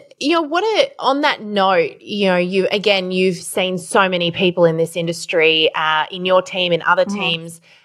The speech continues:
Speaker 1: um, all sorts of personalities, all sorts of methods and ways of growing a business. What are some of the common mistakes you see other distributors making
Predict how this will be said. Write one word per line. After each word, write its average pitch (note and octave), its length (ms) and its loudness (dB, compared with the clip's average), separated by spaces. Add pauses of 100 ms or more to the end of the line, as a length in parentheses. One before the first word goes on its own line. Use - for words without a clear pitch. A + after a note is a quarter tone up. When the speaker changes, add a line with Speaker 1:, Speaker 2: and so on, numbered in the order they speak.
(160)
Speaker 1:
um, E3+ 640 0 (120)
all A#3 180 6
sorts D4 240 -6
of C4 100 0
personalities, E3+ 760 0
all G#3+ 220 6
sorts A3+ 400 0
of F#3 120 -8
methods F3 500 -2
and E3+ 160 -2
ways E3 280 0
of E3 120 -2
growing D#3+ 260 0
a D#3+ 60 -14
business. E3+ 460 -12
What C#4 240 0
are B4 120 2
some G#4 120 -2
of E4+ 40 -2
the F4 60 0
common G#3+ 480 -4
mistakes F3+ 600 -2
you F#3+ 60 -12
see F3 480 0
other F#3+ 280 2
distributors F3 680 0
making D#3+ 640 -2